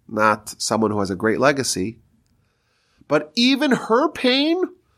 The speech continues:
was tallied, was logged, was maintained, and we know she cried a hundred times. And what about us? Yes, we're small people,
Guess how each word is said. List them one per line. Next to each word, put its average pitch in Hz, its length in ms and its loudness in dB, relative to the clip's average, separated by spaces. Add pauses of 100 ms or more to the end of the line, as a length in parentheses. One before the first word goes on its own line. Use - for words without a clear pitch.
(180)
was 233 240 0
tallied, 269 640 0 (1040)
was 208 260 0
logged, 214 840 2 (420)
was 180 200 0
maintained, 208 840 2
and 135 100 0
we 185 100 4
know 220 80 4
she 180 120 -6
cried 196 220 0
a 185 40 0
hundred 202 220 0
times. 175 580 -2 (1500)
And 107 120 -8
what 147 140 2
about 165 180 2
us? - 460 -2 (880)
Yes, 113 320 0
we're 110 80 2
small 104 300 2
people, 101 580 -6